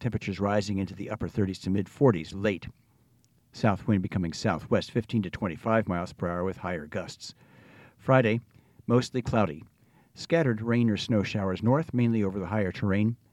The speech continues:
Highs from the upper thirties to upper forties from northern hills to southern valley floors,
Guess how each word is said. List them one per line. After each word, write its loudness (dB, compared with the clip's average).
Highs 2
from 0
the 0
upper 0
thirties 2
to -8
upper 0
forties 2
from -4
northern 4
hills 2
to -8
southern -2
valley -2
floors, 2